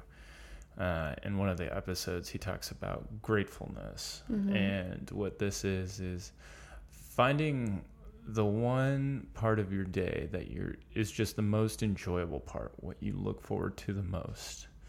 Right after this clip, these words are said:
Speaker 1: And taking that time, whether it's having a coffee before getting to work, whether it's in the car, just listening to music, and taking that little short period of time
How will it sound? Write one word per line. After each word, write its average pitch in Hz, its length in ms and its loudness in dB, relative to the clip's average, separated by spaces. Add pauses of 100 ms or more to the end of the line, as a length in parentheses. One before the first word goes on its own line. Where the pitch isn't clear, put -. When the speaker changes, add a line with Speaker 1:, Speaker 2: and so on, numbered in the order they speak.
(680)
Speaker 1:
And 98 720 6
taking 123 460 2
that 104 240 4
time, 87 580 0
whether 90 240 0
it's - 160 -6
having 92 340 0
a - 80 -4
coffee 107 720 4
before - 460 -6
getting 67 240 -2
to - 100 -4
work, 107 720 2
whether 71 260 -2
it's - 340 -6 (420)
in 95 120 2
the 78 100 0
car, 98 600 4
just - 300 -4
listening 82 320 -6
to 85 80 -6
music, 90 680 0 (600)
and 90 360 0 (360)
taking 143 320 4
that 117 200 2
little 113 240 2
short - 600 -4
period 135 260 0
of 151 100 -4
time 98 540 2